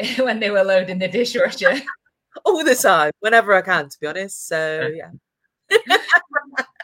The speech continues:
Speaker 1: You're very, you're known for your wandering hands, aren't you? Like Mister Tickle, like, really long arms.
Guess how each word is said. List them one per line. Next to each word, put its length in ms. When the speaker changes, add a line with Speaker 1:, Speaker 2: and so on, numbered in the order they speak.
Speaker 1:
You're 180
very, 320
you're 200
known 320
for 100
your 160
wandering 480
hands, 400
aren't 260
you? 160
Like 200
Mister 260
Tickle, 580
like, 220
really 220
long 340
arms. 680